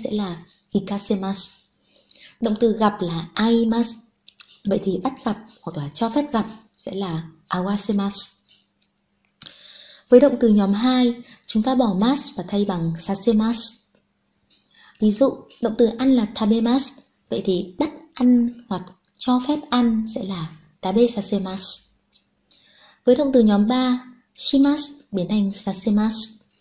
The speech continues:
và kimasu biến thành kosasemasu. Ví dụ, cái hay gặp nhất đó chính là động từ học thì biến thành bắt học, đó là benkyou sasemasu. Về cách sử dụng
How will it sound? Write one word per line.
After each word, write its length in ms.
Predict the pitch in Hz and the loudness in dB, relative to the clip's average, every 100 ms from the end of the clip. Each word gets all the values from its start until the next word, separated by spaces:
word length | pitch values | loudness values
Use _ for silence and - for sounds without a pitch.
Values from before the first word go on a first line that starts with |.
| _ _ | _ _
và 240 | 185 180 180 | -6 -4 -6
kimasu 520 | - 269 254 262 285 - - | 2 4 4 2 -2 -8 -6
biến 180 | 180 165 | -4 -2
thành 380 | 208 180 185 - | -2 -2 -6 -10
kosasemasu. 880 | - 180 214 208 220 202 202 202 - _ _ - _ _ _ _ _ _ _ - | -8 -4 -2 -2 2 2 0 -2 -10 _ _ -20 _ _ _ _ _ _ _ -4
Ví 100 | 220 | 0
dụ, 200 | 226 262 - - - - _ - | 2 0 -2 -20 -20 -20 _ -8
cái 120 | 190 | -4
hay 160 | 240 247 | -2 -2
gặp 140 | 226 | 4
nhất 180 | 240 330 | 4 4
đó 60 | 202 170 | 0 0
chính 120 | 185 | -2
là 80 | 208 | 0
động 140 | 202 | 0
từ 80 | 180 | -2
học 220 | 165 185 180 - _ - | -4 -6 -8 -16 _ -6
thì 140 | 175 | -4
biến 160 | 156 165 | -2 -2
thành 160 | 190 220 | -2 -2
bắt 120 | 311 | -2
học, 120 | 269 214 - - | -2 -4 -6 -8
đó 120 | 147 | -6
là 320 | 175 160 156 - _ _ | -4 -6 -10 -18 _ _
benkyou 480 | 185 220 240 269 262 | 0 2 4 4 4
sasemasu. 680 | 254 202 214 190 190 202 - - _ _ _ _ _ _ _ _ _ _ _ _ _ _ _ _ _ _ _ _ - _ - - - - | 2 -6 -6 -6 -6 -8 -8 -12 _ _ _ _ _ _ _ _ _ _ _ _ _ _ _ _ _ _ _ _ -20 _ -20 -20 -20 2
Về 100 | 240 | 4
cách 160 | 233 320 - | 4 0 0
sử 140 | 226 | 0
dụng 220 | 190 247 | 4 4